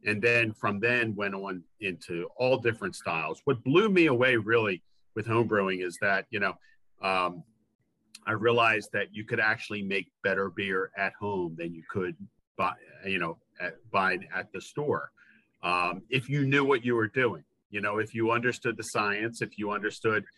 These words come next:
you know, things like making sure to maintain, you know, constant temperature, uh, you know, controlling your oxygen intake, doing all the right things, technically, you can make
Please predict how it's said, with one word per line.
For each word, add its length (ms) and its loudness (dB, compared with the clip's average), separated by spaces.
you 80 0
know, 100 4
things 380 -2
like 220 0
making 260 -6
sure 240 2
to 300 2
maintain, 480 -6
you 140 -4
know, 100 -2
constant 480 -4
temperature, 640 0
uh, 400 -4
you 80 -8
know, 160 -4
controlling 600 0
your 180 0
oxygen 520 -2
intake, 640 -4
doing 200 -6
all 220 2
the 100 2
right 300 2
things, 440 -4
technically, 600 -2
you 160 2
can 180 -4
make 220 -2